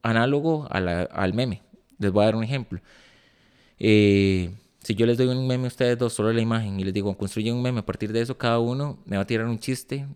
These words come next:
relacionado a esa imagen, ¿verdad? Entonces, posiblemente Arturo me tire algo relacionado con lo que estamos haciendo, y,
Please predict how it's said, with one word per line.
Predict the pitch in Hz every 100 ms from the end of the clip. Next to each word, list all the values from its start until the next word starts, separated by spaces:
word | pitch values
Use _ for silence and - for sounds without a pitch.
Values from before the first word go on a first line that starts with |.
| -
relacionado | 107 98 90 95 101 110
a |
esa | 104
imagen, | 104 135 101 92 -
¿verdad? | 87 90 - -
Entonces, | 101 101 110
posiblemente | - 104 113 117 117 113 117
Arturo | - 117
me | 113
tire | 98 113 113
algo | 107 107 120 107
relacionado | 101 92 98 104
con | 104
lo | 104
que |
estamos | - 110
haciendo, | 101 110 113 95 95 - -
y, | 101 95 95 90